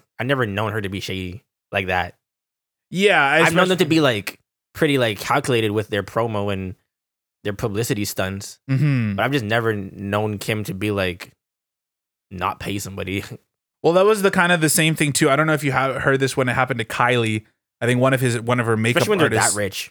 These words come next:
Speaker 2: Well, that's what I was saying.
Speaker 1: <laughs>
Speaker 2: One of her makeup artists, I think, had, like, some sort of medical bill to pay,
Speaker 1: Mm-hmm.
Speaker 2: and Kylie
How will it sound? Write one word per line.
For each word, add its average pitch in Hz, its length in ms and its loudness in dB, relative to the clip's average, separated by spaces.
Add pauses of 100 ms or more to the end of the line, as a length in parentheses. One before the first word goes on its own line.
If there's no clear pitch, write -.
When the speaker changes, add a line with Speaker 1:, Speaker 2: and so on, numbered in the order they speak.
Speaker 2:
Well, 170 140 4
that's 160 240 2
what 160 80 4
I 147 40 4
was 143 100 2
saying. 147 480 2
Speaker 1:
<laughs> - 20 4
Speaker 2:
One 165 140 4
of 180 80 4
her 175 100 4
makeup 147 420 2
artists, 123 680 2
I 131 100 4
think, 135 240 0
had, 131 260 2
like, 127 160 2
some 127 200 0
sort 131 320 2
of 113 680 0 (380)
medical 131 420 2
bill 135 220 4
to 151 120 -2
pay, 151 360 2
Speaker 1:
Mm-hmm. 101 340 -4 (340)
Speaker 2:
and 123 280 -2
Kylie 139 760 2